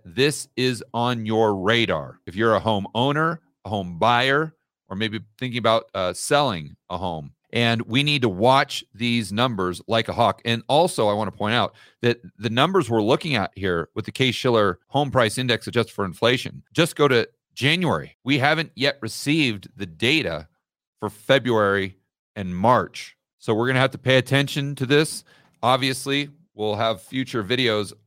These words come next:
on this topic, and we'll monitor this data and see if it's flattening out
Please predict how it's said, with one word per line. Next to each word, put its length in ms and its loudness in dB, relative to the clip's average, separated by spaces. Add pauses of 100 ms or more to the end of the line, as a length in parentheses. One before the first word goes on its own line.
on 200 -2
this 220 -6
topic, 480 0
and 120 -8
we'll 240 -2 (120)
monitor 760 0
this 200 -6
data 540 0 (360)
and 240 -6
see 600 -2
if 140 -8
it's 140 -12
flattening 480 -2
out 320 0